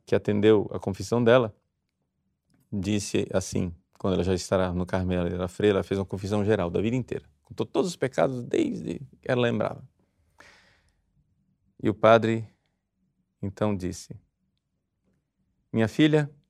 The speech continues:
diante de Deus, eu declaro, você nunca cometeu um pecado mortal."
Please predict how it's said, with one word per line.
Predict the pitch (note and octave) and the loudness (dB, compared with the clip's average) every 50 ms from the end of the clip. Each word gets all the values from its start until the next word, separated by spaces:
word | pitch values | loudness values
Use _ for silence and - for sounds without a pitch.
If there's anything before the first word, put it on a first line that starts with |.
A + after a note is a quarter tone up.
| _ _ _ _ _ _ - - | _ _ _ _ _ _ -20 -14
diante | A#2+ G#2 A2+ C#3+ D#3+ - C#3+ | -6 0 2 2 2 2 -2
de | B2+ | -6
Deus, | - - A#2+ B2 F#2+ F#2 - - - - - - _ _ _ _ _ _ _ _ _ _ _ _ _ _ _ _ - | -6 -8 -4 -4 -4 -4 -6 -10 -20 -20 -20 -20 _ _ _ _ _ _ _ _ _ _ _ _ _ _ _ _ -8
eu | - A#2 | -8 -6
declaro, | - G#2 - - - - - - _ _ _ _ _ _ _ _ _ _ _ _ _ _ _ _ _ _ _ _ _ _ _ _ _ _ _ _ _ _ _ _ _ _ _ _ _ _ _ _ - | -6 -6 -6 -6 -8 -8 -8 -10 _ _ _ _ _ _ _ _ _ _ _ _ _ _ _ _ _ _ _ _ _ _ _ _ _ _ _ _ _ _ _ _ _ _ _ _ _ _ _ _ -10
você | A2 G#2 - G#2+ | -10 -8 -6 -4
nunca | G2+ G#2 C3+ D3 - C#3+ C3+ | -4 -4 -4 -4 -4 -6 -6
cometeu | - B2 A#2 A2 - - G2+ | -4 -4 -4 -4 -6 -6 -8
um | G2+ | -8
pecado | G2 - F#2+ - - - - F2+ | -8 -10 -12 -12 -10 -12 -10 -8
mortal." | F2 F2+ - _ - - - | -10 -10 -12 _ -20 -20 -20